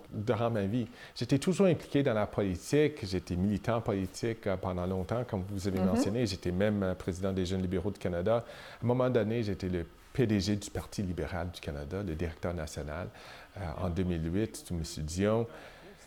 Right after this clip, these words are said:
Speaker 1: Pour moi, c'était la suite logique, euh, de, de vraiment tout donner au service des, des gens de ma,
Speaker 2: Ouais.
Speaker 1: de ma circonscription. Vous savez, à l'époque,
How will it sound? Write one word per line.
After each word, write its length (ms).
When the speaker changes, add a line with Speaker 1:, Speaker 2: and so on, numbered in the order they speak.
Speaker 1:
Pour 100
moi, 160
c'était 420
la 140
suite 320
logique, 540
euh, 360
de, 340
de 340
vraiment 600
tout 140
donner 280
au 140
service 560
des, 340
des 220
gens 200
de 120
ma, 140
Speaker 2:
Ouais. 200
Speaker 1:
de 140
ma 160
circonscription. 640
Vous 100
savez, 280
à 60
l'époque, 400